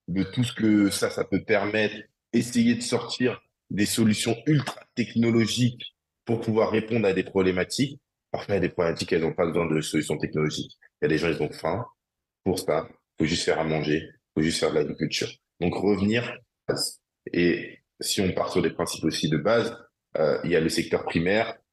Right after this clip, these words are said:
secondaire, tertiaire. Euh,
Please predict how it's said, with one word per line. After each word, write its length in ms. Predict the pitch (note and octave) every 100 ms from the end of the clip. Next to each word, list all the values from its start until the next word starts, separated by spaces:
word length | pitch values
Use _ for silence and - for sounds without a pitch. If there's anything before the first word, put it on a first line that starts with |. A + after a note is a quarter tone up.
| _ -
secondaire, 680 | - E2+ E2 F#2+ A2 A2 - _ _ _
tertiaire. 540 | - F#2+ - F2+ D#2+ - _ _ _ _ _ _ -
Euh, 420 | - D#2+ D#2 -